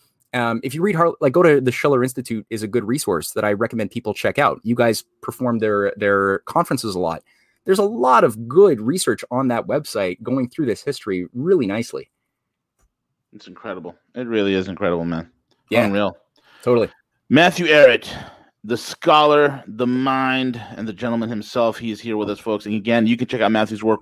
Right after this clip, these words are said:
Speaker 2: over at his Substack, and also check out Canadian Patriot dot com and the Rising Tide Foundation dot net.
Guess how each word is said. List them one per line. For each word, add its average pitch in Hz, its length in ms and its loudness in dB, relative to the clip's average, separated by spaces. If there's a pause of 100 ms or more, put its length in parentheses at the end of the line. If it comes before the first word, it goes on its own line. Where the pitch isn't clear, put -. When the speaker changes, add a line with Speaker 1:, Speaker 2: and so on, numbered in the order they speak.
Speaker 2:
over 165 540 6 (540)
at 139 340 2 (100)
his 120 460 0
Substack, 123 880 0 (400)
and 117 180 -4 (100)
also 135 920 2
check 127 220 -10
out 110 200 -2
Canadian 113 320 -4
Patriot 110 340 -6
dot 107 260 -2
com 135 460 2 (380)
and 147 340 2
the 117 80 2
Rising 117 540 2
Tide 117 320 0
Foundation 104 600 -2
dot 101 360 -2
net. 107 420 -2